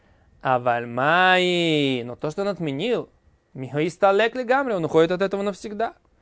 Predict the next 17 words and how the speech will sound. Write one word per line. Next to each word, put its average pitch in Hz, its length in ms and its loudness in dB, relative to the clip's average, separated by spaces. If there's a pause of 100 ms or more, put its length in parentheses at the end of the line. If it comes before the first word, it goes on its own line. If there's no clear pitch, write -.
(400)
То - 60 -8
есть, 135 140 -6
если 233 440 8
он 214 360 12
здесь 160 240 -2
отменил 180 540 -2 (320)
в 131 100 -8
этом 180 300 2
дворе, 131 360 4
значит, 131 220 -10
он 175 140 -2
з-, 196 180 -12 (140)
житель 214 340 -4
другого 175 420 2
двора, 233 280 2
говорит 240 200 -2
Шмуэль. 190 280 -14